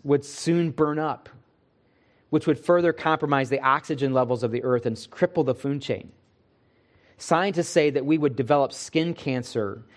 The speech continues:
and our immune system would be compromised, but they say, honestly, we probably wouldn't live that long to die by those causes. If the ozone layer was taken away, we began to burn like we could if we were out in the bare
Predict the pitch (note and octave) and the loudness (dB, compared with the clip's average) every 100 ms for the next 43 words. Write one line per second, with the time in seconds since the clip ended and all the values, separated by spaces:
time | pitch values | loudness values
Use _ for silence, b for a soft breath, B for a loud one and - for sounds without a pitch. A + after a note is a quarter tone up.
0 | b - C#3 C3 C#3 E3 F3+ - C#3+ - | b -2 0 2 2 0 0 0 -2 0
1 | B2+ B2 B2 B2+ - D#3 D#3 C#3 A#2+ A2 | 0 0 0 -2 -2 -2 0 0 0 -2
2 | - B - D3 D#3 D3+ D3 C#3 D3 F3 | -8 B -4 2 2 2 0 0 -2 -2
3 | - C#3+ C3 - D3 D3 B2 B2+ A#2+ B2+ | -2 0 -2 0 0 0 0 -2 0 0
4 | B2 A#2 A2 A2+ A2 A2+ G#2+ A#2 A#2+ A2+ | 0 0 -2 -4 -6 -8 0 0 0 -2
5 | G2+ F#2 - F2+ F2 - - - _ _ | -4 -8 -8 -10 -10 -18 -20 -20 _ _
6 | _ b b b b b _ C3+ B2+ C3 | _ b b b b b _ -4 0 2
7 | C#3 C3 A#2+ A2+ G#2+ G2+ A2+ G#2 G#2+ G#2+ | 2 2 0 -2 -4 -4 -6 -6 -4 -4
8 | G2+ G#2 A#2 A2 G#2 A2 G#2 G2+ A2 A2 | -4 -4 -4 -4 -4 -6 -6 -8 -6 -4
9 | G2 F2+ G2 - b b b A2+ G2+ - | -6 -8 -12 -20 b b b -8 -8 -8
10 | A2+ G#2+ - G#2+ G2 A2+ A2 G#2+ G#2 G#2+ | -8 -8 -4 -4 -4 -6 -4 -4 -2 -2
11 | G#2 - A2+ A2 G2 G#2 G2 F#2 | -2 -6 -8 -6 -6 -6 -4 -6